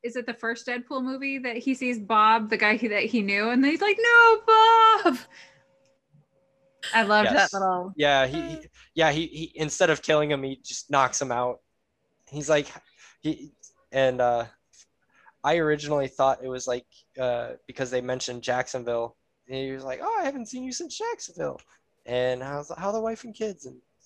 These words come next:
Speaker 2: talking to him as he's knocked
Speaker 1: Mm-hmm.
Speaker 2: out. <laughs>
Speaker 1: I, I think, um, I think it was called Marvel Avengers Alliance. It's an old Facebook game.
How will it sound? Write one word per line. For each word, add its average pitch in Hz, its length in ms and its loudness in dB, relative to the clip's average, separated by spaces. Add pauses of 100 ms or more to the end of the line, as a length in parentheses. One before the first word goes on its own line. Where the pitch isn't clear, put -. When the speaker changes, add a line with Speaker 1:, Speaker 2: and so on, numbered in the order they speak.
(220)
Speaker 2:
talking 143 440 0
to 139 200 -4
him 127 260 -2
as 131 200 -6
he's 127 220 -12
knocked 123 260 -6
Speaker 1:
Mm-hmm. - 360 -4
Speaker 2:
out. 170 100 -8
<laughs> - 1900 -8
Speaker 1:
I, 277 160 2 (280)
I 277 80 -2
think, 339 300 -2 (120)
um, 254 360 4 (140)
I 254 100 0
think 302 120 -2
it 330 40 -2
was 320 120 -2
called 269 220 2
Marvel 226 360 2
Avengers 214 460 -6
Alliance. 190 560 -6
It's 214 180 -14
an 208 80 -12
old 202 240 -10
Facebook 220 520 -10
game. 254 380 -6